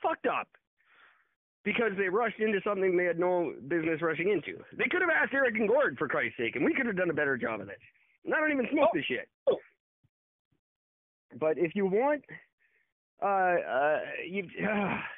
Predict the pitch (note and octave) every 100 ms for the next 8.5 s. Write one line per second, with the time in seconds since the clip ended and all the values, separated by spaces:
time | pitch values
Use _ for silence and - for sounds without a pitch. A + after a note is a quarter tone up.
0 | - G#3 G#3+ G3 C3+ C3+ G3+ A3 F3 D3+
1 | G#3+ E3+ - D3 E3+ D3 D3 A#2+ G#2 A#2+
2 | A2 G2 - - _ - - - C#3+ A3
3 | C4+ A3 F3 A#3 D4+ C#4+ G3+ B3 A#3 D3
4 | D3 F3 G3 G3 G#3+ C4 A#3 C3 G#2 F#3
5 | F#3 F3+ F#3+ G#3+ C4 C4 E3 A#2 G#2 -
6 | - _ _ _ - - - _ _ _
7 | _ _ _ _ _ _ - F3 G3 -
8 | F#3+ D#4+ D4+ D#4+ A#3